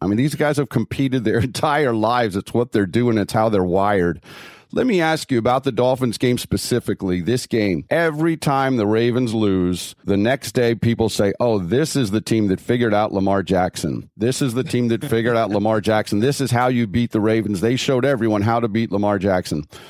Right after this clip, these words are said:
The Dolphins played a ton of cover zero. They blitzed like crazy. As a player, explain to our listeners what exactly cover zero defense is. Why would a team play it, and what's the best way to counter it?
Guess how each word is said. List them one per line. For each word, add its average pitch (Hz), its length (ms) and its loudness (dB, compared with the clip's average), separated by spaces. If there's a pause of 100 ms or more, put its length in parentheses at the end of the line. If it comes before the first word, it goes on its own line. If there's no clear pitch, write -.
(340)
The 107 80 -8
Dolphins 160 460 -2
played 147 220 2
a 113 60 0
ton 170 380 -2
of 151 200 -6
cover 143 380 0
zero. 101 440 2
They 92 160 2
blitzed 120 500 -2
like 127 240 0
crazy. 101 800 -2
As 156 160 0
a 202 80 -2
player, 151 380 0
explain 196 580 -2
to 165 160 0
our 156 160 2
listeners 131 480 0
what 143 160 0
exactly 139 640 -2
cover 139 360 0
zero 131 380 2
defense 131 560 -2
is. 110 480 0 (240)
Why 131 320 0
would 180 140 0
a 160 80 0
team 139 300 0
play 131 360 0
it, 101 140 0 (120)
and 110 200 0
what's 127 240 -2
the 127 100 0
best 120 320 -2
way 110 220 2
to 98 80 0
counter 101 500 -2
it? - 160 -6